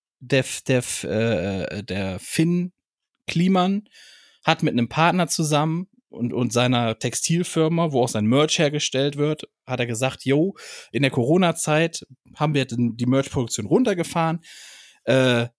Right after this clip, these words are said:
das, die Welt brauchte Masken und wir haben Masken produzieren lassen und das alles fair in Europa, faire Löhne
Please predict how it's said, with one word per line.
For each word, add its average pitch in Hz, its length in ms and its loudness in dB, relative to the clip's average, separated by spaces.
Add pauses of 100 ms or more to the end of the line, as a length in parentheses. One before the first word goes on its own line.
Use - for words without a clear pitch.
das, 120 360 -4
die 120 200 -8
Welt 143 200 2
brauchte 131 340 0
Masken 170 380 0
und 139 120 0
wir 131 80 -2
haben 139 120 2
Masken 127 380 0
produzieren 98 640 -6
lassen 107 320 -4
und 131 140 -2
das 131 120 0
alles 175 360 0
fair 160 500 0
in 127 100 -2
Europa, 139 640 0
faire 113 320 -2
Löhne 160 600 0